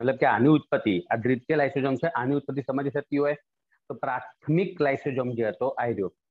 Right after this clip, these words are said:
અને વત્તા એની અંદર ફેગોઝોમ આવે. એટલે કે પ્રાથમિક lysosome વત્તા ફેગોઝોમ. ચાલો, શું છે ફેગોઝોમ?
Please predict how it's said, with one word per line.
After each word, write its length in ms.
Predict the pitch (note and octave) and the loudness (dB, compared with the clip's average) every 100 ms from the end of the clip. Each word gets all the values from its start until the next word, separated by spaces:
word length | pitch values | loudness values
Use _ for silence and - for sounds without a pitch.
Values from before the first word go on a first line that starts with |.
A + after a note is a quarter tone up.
| _ _ _ - | _ _ _ -6
અને 120 | C3 | -4
વત્તા 280 | B2+ B2+ D#3+ | -2 -2 0
એની 120 | D#3 | 2
અંદર 140 | D#3+ | 2
ફેગોઝોમ 540 | E3+ - D#3 D#3 C3+ A2+ | 0 -4 -2 -2 -2 -2
આવે. 360 | E2+ E2+ _ _ | -4 -6 _ _
એટલે 220 | - G2+ | -14 -14
કે 500 | - A2 G2 G2+ B2+ _ _ _ _ _ _ _ _ | -10 -6 -2 -2 -4 _ _ _ _ _ _ _ _
પ્રાથમિક 720 | A2+ G#2+ - _ A#2+ C#3 E3 _ _ _ _ _ _ _ _ _ _ _ _ _ _ _ _ _ _ _ | -4 -4 -4 _ -2 -2 -2 _ _ _ _ _ _ _ _ _ _ _ _ _ _ _ _ _ _ _
lysosome 840 | A2 A#2 A2+ - C3+ B2 B2 B2+ D3 - _ _ _ _ _ _ _ _ _ _ | -2 0 0 -4 -2 0 2 0 0 -6 _ _ _ _ _ _ _ _ _ _
વત્તા 720 | A2 C3+ - _ D3+ A2 - - _ _ _ _ _ _ _ _ _ _ _ _ _ _ _ _ _ _ _ - | -2 -2 -6 _ 2 2 0 -14 _ _ _ _ _ _ _ _ _ _ _ _ _ _ _ _ _ _ _ 0
ફેગોઝોમ. 760 | A#2+ A2+ C3+ G#2+ A#2 F#2 D#2 _ _ _ _ _ _ _ | 2 4 2 2 0 0 -4 _ _ _ _ _ _ _
ચાલો, 160 | A2+ A#2 | 0 0
શું 240 | A#2 A#2+ | 2 2
છે 140 | A#2+ | 2
ફેગોઝોમ? 560 | B2+ C3 B2+ C3 C3 C3 | -2 -2 -2 0 -2 -4